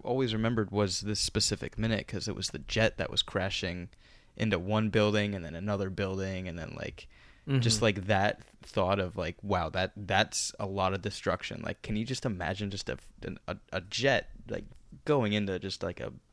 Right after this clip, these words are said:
Speaker 1: you know, skyscrapers and stuff? It's ridiculous. And then all of a sudden, this other massive building is just collapsing onto other small buildings. Like, what do you do? I don't know. It's, uh, it's just incredible. I don't think, what, what was the wor-, phrase? Uh,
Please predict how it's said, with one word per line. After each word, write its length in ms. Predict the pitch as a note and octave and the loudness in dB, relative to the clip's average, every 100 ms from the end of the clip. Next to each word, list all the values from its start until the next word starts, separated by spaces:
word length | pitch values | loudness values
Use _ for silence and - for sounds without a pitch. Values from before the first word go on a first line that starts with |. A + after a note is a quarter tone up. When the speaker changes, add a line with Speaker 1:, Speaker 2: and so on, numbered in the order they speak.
| - C#3 - _ - | -20 -20 -20 _ -10
Speaker 1:
you 100 | A2 | -6
know, 200 | - - - | -6 -8 -6
skyscrapers 720 | - C3 B2 - D#2+ - - | 2 4 4 0 -4 -6 -8
and 80 | - | -6
stuff? 220 | - D2 | -6 -6
It's 120 | A2 | -6
ridiculous. 480 | D3 D#3+ - - G#2+ | -4 -4 -6 -8 -4
And 80 | A#2 | -2
then 60 | A#2+ | 2
all 140 | A#2 | 2
of 40 | |
a 40 | A2 | 0
sudden, 280 | - A#2+ G2 | 0 -2 -4
this 180 | F#2 - - - - | -6 -10 -16 -20 -6
other 260 | A#2+ B2 A#2 | 0 2 2
massive 540 | G#2+ G#2+ A#2 - G#2+ | 2 2 2 -2 -4
building 300 | G#2+ G#2+ A#2 | -2 0 -2
is 100 | G#2 | -4
just 200 | - G2 | -4 -6
collapsing 640 | - F#2+ F2+ E2 G2 - A2+ | -4 -6 -4 -4 -4 -2 -4
onto 200 | F#2+ - | -4 -6
other 200 | - G2+ | -6 -6
small 300 | G#2 A2+ G#2+ | -6 -4 -4
buildings. 400 | A2 A2+ A#2 A#2+ | -2 -4 -4 -8
Like, 80 | - | -6
what 80 | A#2 | -6
do 80 | D#3+ | -6
you 100 | D#3+ | -6
do? 400 | - F3 D2+ - - - - - - - | -4 -4 -4 -6 -8 -6 -8 -10 -16 -4
I 80 | B2 | 2
don't 120 | G#2+ | 2
know. 140 | F2+ - - - - - - _ | 2 -4 -10 -14 -18 -20 -20 _
It's, 320 | - A2 - - | -8 -6 -4 -4
uh, 200 | - B2+ C3 D#3 | -6 -6 -12 -12
it's 240 | A2 - | -10 -8
just 260 | - A#2+ - | -4 -4 -4
incredible. 500 | A2+ - G#2+ - - B2 | -4 -2 -4 -4 -8 -2
I 80 | B2 | 0
don't 140 | A2+ | 2
think, 240 | G2+ F#2+ - - | 0 -4 -12 -12
what, 260 | B2 B2 | -4 -2
what 300 | C3 B2+ B2+ | 0 0 2
was 180 | B2+ C3 | 2 2
the 80 | C3 | 2
wor-, 240 | C3 - - | 0 -2 -6
phrase? 420 | - B2+ B2+ B2+ | -6 -2 -2 -2
Uh, 280 | A#2 G#2+ A2 | 0 2 0